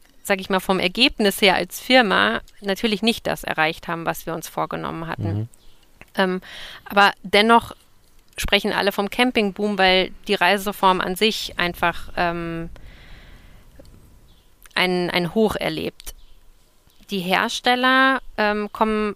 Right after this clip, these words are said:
Speaker 1: aber dementsprechend auch nicht hinterher. Und wenn es jetzt noch Lieferschwierigkeiten aus China oder aktuell eben auch aus der Ukraine gibt, dann, dann wird's kompliziert, ne? Und dann, ähm, kann der Wille der Kunden noch so sehr da sein.
Speaker 2: Ja.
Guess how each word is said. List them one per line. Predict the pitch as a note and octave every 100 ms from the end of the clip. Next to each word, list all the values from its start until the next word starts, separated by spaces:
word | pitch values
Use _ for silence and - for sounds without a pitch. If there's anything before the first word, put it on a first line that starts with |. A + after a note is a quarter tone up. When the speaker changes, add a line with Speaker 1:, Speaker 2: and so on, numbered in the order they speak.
| -
Speaker 1:
aber | F#3+ G3
dementsprechend | G3+ F#3+ G#3 - G3 G3+ -
auch | F#3+
nicht | G3 -
hinterher. | F#3+ F3+ F3 G#3+ C4+
Und | A#3 G#3
wenn | G3+
es | G3
jetzt | G3 -
noch | F#3+
Lieferschwierigkeiten | G#3+ - G#3+ - G3+ G3+ - - F#3+ - G3 F#3+ F3+
aus | F#3+
China | - A3 G#3+ G#3 G#3 G#3 -
oder | F#3+ F#3+ F3
aktuell | - - - G3 F#3+
eben | - F#3
auch | F#3+ F#3
aus | F#3+
der | F3
Ukraine | - - F3+ G#3 A3
gibt, | A3+ A3+ - -
dann, | G3 F#3+ G3 - - - - - -
dann | G3 F#3
wird's | G#3 -
kompliziert, | A3 - G#3+ - E3+ - - -
ne? | F#3 F#3+
Und | F#3+ F#3
dann, | F3+ F#3 F#3+ F#3+
ähm, | F#3 F#3 F#3+ F#3+ F#3 - _ _ _
kann | - G3+
der | F#3+ F#3
Wille | A3 A#3
der | G3
Kunden | - A#3+ - G3+
noch | G#3
so | - G3+
sehr | F#3
da | F#3 E3+ F#3+
sein. | A3+ A3+ A#3
Speaker 2:
Ja. | B3+